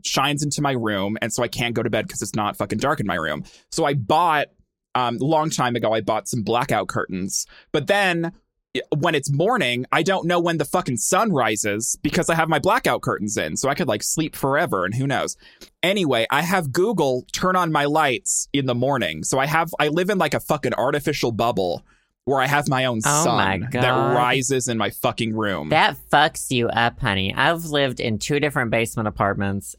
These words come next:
Speaker 2: and holy shit.
Speaker 1: You turn into
Speaker 2: It
Speaker 1: a goblin.
Speaker 2: fucks me up. Yeah. Um, no, but you can ask Google to tell you the tech news.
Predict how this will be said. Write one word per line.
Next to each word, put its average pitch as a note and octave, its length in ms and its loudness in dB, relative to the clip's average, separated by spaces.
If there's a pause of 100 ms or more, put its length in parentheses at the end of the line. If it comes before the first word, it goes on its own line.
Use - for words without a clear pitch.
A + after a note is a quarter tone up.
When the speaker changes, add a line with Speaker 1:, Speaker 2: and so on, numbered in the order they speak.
Speaker 2:
and G#2+ 300 0 (260)
holy D3 500 4
shit. - 580 0 (180)
Speaker 1:
You C#3 80 -4
turn C#3+ 220 0
into C#3 140 2
Speaker 2:
It - 20 2
Speaker 1:
a - 20 -2
goblin. G2 420 0
Speaker 2:
fucks D#3+ 440 4
me B2+ 220 0
up. G#2+ 340 2
Yeah. C3+ 540 2 (420)
Um, C3 480 2 (400)
no, E3 160 -2
but C4+ 180 -4
you G#3 100 -4
can G4 160 -2
ask - 160 -4
Google F3+ 280 -2
to E3 100 -4
tell F#3 160 -2
you F3 100 0
the D#3 80 0
tech F#3+ 280 -4
news. F#3 420 -6